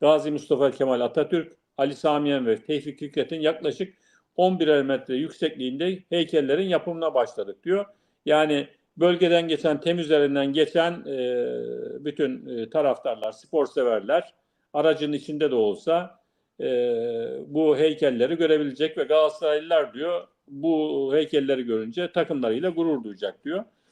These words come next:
E, zaman zaman tartışmalar çıktı. İbra oylaması sırasında gizli yapılmasına dair, e, teklif kabul edilmedi vesaire derken şu anda hala konuşmalar devam ediyor.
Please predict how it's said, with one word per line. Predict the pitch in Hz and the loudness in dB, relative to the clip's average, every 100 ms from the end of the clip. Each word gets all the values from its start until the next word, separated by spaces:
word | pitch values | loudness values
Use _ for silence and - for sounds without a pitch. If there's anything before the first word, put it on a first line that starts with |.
| _ _ _ | _ _ _
E, | 139 | 0
zaman | 139 175 180 | 4 4 4
zaman | 170 170 175 | 4 4 4
tartışmalar | 170 160 - 170 165 170 - | 4 2 0 -2 2 2 2
çıktı. | 139 - - 104 123 | -6 -6 -4 -2 -4
İbra | 131 147 | 0 2
oylaması | 139 123 117 107 - | 4 2 -2 -4 -6
sırasında | 110 98 92 92 92 107 | -6 -6 -8 -12 -14 -8
gizli | 139 147 160 | -6 -4 0
yapılmasına | 139 160 147 139 - 147 139 - _ _ _ - 143 | 0 0 -2 -2 0 0 0 -4 _ _ _ -2 0
dair, | 143 135 135 | 4 4 2
e, | 131 - 131 123 117 120 117 120 110 | -2 -6 -6 0 0 0 -2 -6 -6
teklif | 160 156 139 131 | -6 -4 -6 -6
kabul | 143 127 117 | -4 -2 -4
edilmedi | 110 98 90 87 135 | -6 -10 -14 -18 -6
vesaire | 165 147 165 139 135 143 | -4 0 0 0 -2 -2
derken | 143 - 165 | -2 -2 -6
şu | - 160 | -2 -2
anda | 143 131 | -2 -2
hala | 151 139 127 131 | 0 0 0 -2
konuşmalar | 143 127 - 123 113 107 | -8 -10 -10 -2 -2 0
devam | 120 147 156 | 0 0 -2
ediyor. | 156 156 170 | -8 -4 -4